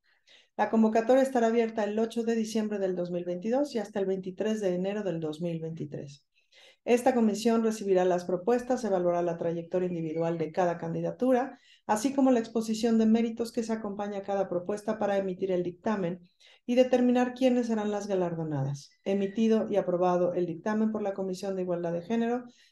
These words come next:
será sometido a la aprobación del Pleno del Congreso de la Ciudad de México y en caso de ser aprobado, se procederá de conformidad con lo estipulado por la Junta de Coordinación Política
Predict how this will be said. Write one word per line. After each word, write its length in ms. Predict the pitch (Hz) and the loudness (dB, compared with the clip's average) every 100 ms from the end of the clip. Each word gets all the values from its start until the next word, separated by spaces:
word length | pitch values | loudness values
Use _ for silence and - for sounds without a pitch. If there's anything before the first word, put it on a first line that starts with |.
| _ | _
será 320 | - 202 196 | 0 4 4
sometido 440 | 208 196 190 214 | 0 -4 -2 0
a 40 | 202 | 2
la 100 | 180 | 2
aprobación 540 | 175 170 170 202 202 | 0 -2 -2 -4 -4
del 160 | 196 190 | -4 -4
Pleno 340 | 202 196 190 | -4 -2 -2
del 140 | 175 | -4
Congreso 420 | 180 185 196 190 196 | -4 -2 -2 -2 0
de 80 | |
la 140 | 185 175 | -2 -2
Ciudad 260 | 180 208 | -4 -4
de 60 | 233 | 0
México 400 | 254 269 262 233 | -2 -2 -4 -2
y 80 | 208 | -2
en 100 | 190 | -2
caso 300 | 208 208 208 | -4 -4 -4
de 80 | 185 | -4
ser 180 | 196 | -4
aprobado, 540 | 180 180 208 226 220 220 _ _ _ | -4 -2 -2 0 -2 -6 _ _ _
se 180 | - 254 | 2 2
procederá 540 | 247 226 233 214 214 | 2 0 0 0 0
de 220 | 220 220 220 | -2 -4 -4
conformidad 580 | 202 208 202 190 196 196 | -6 -6 -2 0 0 -2
con 180 | 208 | -6
lo 60 | 196 | -4
estipulado 600 | 190 214 - 196 190 190 | -6 -10 -4 0 2 0
por 100 | 180 | -2
la 140 | 165 165 | -4 -6
Junta 240 | 190 190 | -6 -2
de 100 | 180 | -2
Coordinación 640 | 180 165 170 165 165 185 | -2 -4 -4 -6 -6 -6
Política 640 | 202 220 220 196 208 214 | -4 -4 -4 -4 -6 -6